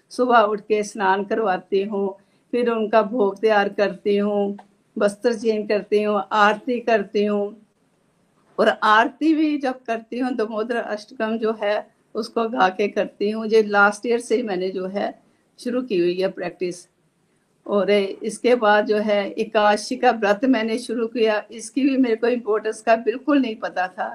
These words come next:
कि एकादशी के व्रत भी रखे जाते हैं। सारे करते थे, मदर भी रखती थी, लेकिन इतना इसका ना किसी ने बताया, ना कभी पूछने की कोशिश की।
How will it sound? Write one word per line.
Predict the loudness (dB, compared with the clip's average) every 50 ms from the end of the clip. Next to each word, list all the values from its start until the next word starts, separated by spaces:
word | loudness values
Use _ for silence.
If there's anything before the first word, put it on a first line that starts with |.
| -12 -18 _ _
कि | -4 -4
एकादशी | -4 -2 0 2 2 2 2 0 -4 -6
के | -4 -4
व्रत | -2 -2 -2 -4 -2 -4
भी | -4 -2 -2 -2
रखे | -2 -2 -6 -4 -6 -6 -4
जाते | -4 -6 -6 -8 -8 -6
हैं। | -4 -4 -4 -4 -6 _ _ _ _ _ _ _ _ _ _ _ _ _ _ -10
सारे | 0 2 2 4 4 4 2
करते | 4 4 4 4 4 2 2 2
थे, | 4 4 2 2 2
मदर | 0 -2 0 2 2 4 6
भी | 6 6
रखती | 4 4 0 -2 -4 -2 -2 -2
थी, | -2 -2 -6 -6 -6 -8 _ _ _ _ _ _ 2
लेकिन | 2 2 4 4 2 0 0 0
इतना | -6 -6 -4 -4 -2 0
इसका | 0 0 -2 -2 0 0 0 0 -2 -6
ना | -6 -2 0 0 0 2
किसी | 0 -2 -2 0 -4
ने | -2 -2 -2
बताया, | -2 -4 -2 0 0 2 2 2 2
ना | 2 0 0 0
कभी | 0 2 0 0 0
पूछने | -2 -4 -4 -4 -4 -6 -8 -8 -6
की | -6 -8
कोशिश | -6 -6 -6 -6 -6 -8 -14 -18 -18 -16
की। | -10 -10 -10 -10